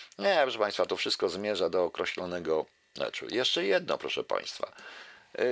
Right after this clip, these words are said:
już mówią, okazuje się, że tutaj obliczono, że, mm, przy średniej wielkości dom jednorodzinny to jest, e, dziewięćset złotych rocznie podatek od deszczu. Przy,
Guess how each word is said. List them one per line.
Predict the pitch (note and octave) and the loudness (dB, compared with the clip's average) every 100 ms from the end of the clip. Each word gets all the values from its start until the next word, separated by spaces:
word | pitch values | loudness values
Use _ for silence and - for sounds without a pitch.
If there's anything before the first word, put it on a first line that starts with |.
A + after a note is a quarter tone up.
| G#2 | 2
już | G2 F3 - | 0 0 0
mówią, | G#3 G3 D3 C3 | 0 2 4 4
okazuje | B2+ C#3 C#3+ D#3 D3+ | 4 4 4 0 0
się, | D3+ | 2
że | C3+ | 0
tutaj | C3+ C#3 C3+ | -2 2 2
obliczono, | B2+ B2 - D3+ C#3+ C3 | 2 0 2 2 2 2
że, | A#2 A2+ F#2 - _ - | 2 2 0 -4 _ -16
mm, | F#2 F#2 F#2 | -10 -6 -2
przy | F#2 A#2+ | 0 2
średniej | C#3+ C#3 C3+ C3 | 4 4 2 0
wielkości | A2+ A#2+ C3+ - A2+ | -2 0 0 0 0
dom | C3 C3 | 0 2
jednorodzinny | G#2+ G#2 G#2+ G#2+ F#2 E2+ D2 E2 - - _ _ | 0 2 2 2 -2 -6 -6 -6 -6 -14 _ _
to | - | 0
jest, | D3 D3 C#3 - - A2 A2+ B2 | 2 2 0 -4 0 2 4 2
e, | |
dziewięćset | C3+ C3+ D3 - B2 | 0 -2 -2 -2 -2
złotych | B2 C3 B2 | -2 -2 0
rocznie | C3+ C3+ - | 0 0 -2
podatek | B2+ B2+ A#2+ B2+ A#2+ | -2 0 0 0 -2
od | A#2 | -2
deszczu. | G#2+ F2 - - - _ _ - - - - - - - | 0 -2 -2 -6 -12 _ _ -20 -20 -18 -18 -20 -10 -2
Przy, | - C#3 C#3 C3 C3+ C3+ | 2 4 6 6 4 2